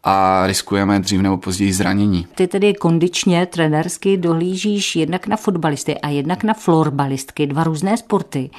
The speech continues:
Speaker 2: a týmové sporty navíc. Byl to skok do pro tebe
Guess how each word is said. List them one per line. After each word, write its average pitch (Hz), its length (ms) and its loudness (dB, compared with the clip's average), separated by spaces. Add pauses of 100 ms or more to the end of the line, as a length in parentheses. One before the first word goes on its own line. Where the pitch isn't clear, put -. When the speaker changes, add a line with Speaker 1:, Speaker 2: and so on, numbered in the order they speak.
Speaker 2:
a 202 80 0
týmové 170 540 4
sporty 131 460 -8
navíc. 123 320 -8 (100)
Byl 151 200 0
to 247 140 0
skok 233 400 -2
do 185 500 4
pro 160 140 0
tebe 180 360 2